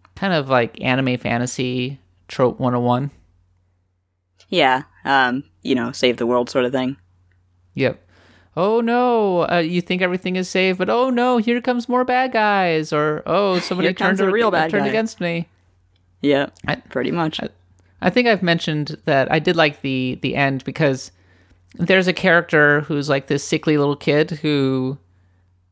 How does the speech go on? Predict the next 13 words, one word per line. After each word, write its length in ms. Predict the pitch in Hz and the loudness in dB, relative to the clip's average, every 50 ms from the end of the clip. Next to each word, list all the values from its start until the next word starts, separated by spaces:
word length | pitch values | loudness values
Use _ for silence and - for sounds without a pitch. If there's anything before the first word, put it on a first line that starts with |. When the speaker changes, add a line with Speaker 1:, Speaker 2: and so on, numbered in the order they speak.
| _ _ _ _ _ _ - | _ _ _ _ _ _ -6
Speaker 1:
you 120 | 151 156 | -4 0
don't 180 | 165 170 165 156 | 0 0 0 2
realize 460 | 160 160 160 165 165 170 175 165 175 | 2 2 4 4 4 2 2 0 -2
is 120 | 160 151 | -2 0
actually 400 | 139 135 143 - - - 151 147 | 2 0 0 0 -2 -2 -2 0
the 140 | 143 143 131 | 0 -2 -4
villain 400 | 120 123 127 127 131 139 147 151 | 0 0 0 0 0 0 -2 -4
from 220 | - - 143 135 | -6 -6 -6 -2
Binding 380 | 120 - 123 131 139 143 143 131 | -2 0 0 0 -2 -4 -4 -2
Blade. 420 | 123 131 135 135 156 196 220 202 - - | -2 0 0 2 2 2 0 0 -2 -4
<laughs> 40 | - - _ _ _ _ _ _ _ _ _ _ _ _ _ _ _ _ _ _ - | -12 -20 _ _ _ _ _ _ _ _ _ _ _ _ _ _ _ _ _ _ -2
Speaker 2:
Oh, 280 | - 151 160 170 175 165 | 0 2 2 2 2 0
right. 500 | 151 151 156 165 170 147 - - - | 2 0 0 0 0 -2 -6 -10 -14